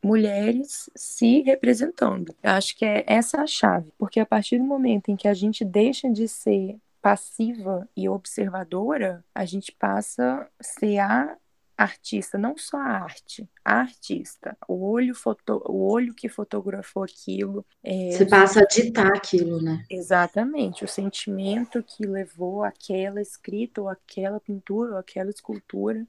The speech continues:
Speaker 1: é fundamental a gente sair dessa posição de objeto, né, de observada.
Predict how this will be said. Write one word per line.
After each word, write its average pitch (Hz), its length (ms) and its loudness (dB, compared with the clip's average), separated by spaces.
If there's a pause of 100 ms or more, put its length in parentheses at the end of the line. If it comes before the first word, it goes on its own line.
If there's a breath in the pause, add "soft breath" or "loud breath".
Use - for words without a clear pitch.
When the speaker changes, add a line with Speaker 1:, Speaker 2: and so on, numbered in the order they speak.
(120)
Speaker 1:
é 190 120 0
fundamental 220 840 -2 (600)
a 185 100 -2
gente 175 300 -8
sair 190 420 -2 (420)
dessa 185 300 0
posição 185 680 -4
de 196 220 -8
objeto, 196 640 -4
né, 165 160 -6
de 170 120 -2
observada. - 840 -6